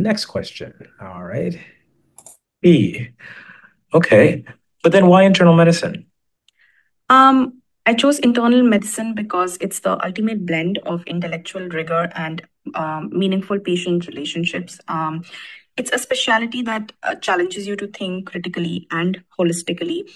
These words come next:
Speaker 2: uh, managing a patient's overall health rather than focusing on single aspect. Uh, but more than that, it's the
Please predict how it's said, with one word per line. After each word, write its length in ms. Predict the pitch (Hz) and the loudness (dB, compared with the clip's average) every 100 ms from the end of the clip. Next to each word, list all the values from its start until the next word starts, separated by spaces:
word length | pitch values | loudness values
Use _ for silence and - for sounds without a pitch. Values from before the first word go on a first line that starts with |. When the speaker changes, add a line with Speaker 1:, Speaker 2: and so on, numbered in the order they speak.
| - _ _ - | -20 _ _ -4
Speaker 2:
uh, 160 | - | -2
managing 400 | 170 170 190 220 | 0 0 0 -4
a 40 | 220 | -4
patient's 560 | 214 202 208 202 - _ - | -2 -2 -2 -4 -8 _ -6
overall 340 | 180 190 190 | 0 2 2
health 320 | 196 165 196 - 180 | 0 -2 -2 -6 -2
rather 240 | 165 170 | -2 0
than 220 | 175 175 | -2 -2
focusing 500 | 190 185 175 202 196 190 | -2 -6 -6 -6 -8 -2
on 300 | 170 170 170 | 0 0 -2
single 360 | - 170 170 175 | -4 -4 -2 -4
aspect. 500 | 185 175 202 214 - - - - _ _ | -6 -6 -4 -4 -8 -20 -20 -20 _ _
Uh, 200 | - 170 | -2 2
but 200 | 180 208 | 0 2
more 200 | 220 277 | 2 2
than 180 | 302 320 | 2 2
that, 300 | 208 196 214 | 2 0 -2
it's 220 | 214 214 | -8 -8
the 400 | - 196 185 - | 0 2 4 -2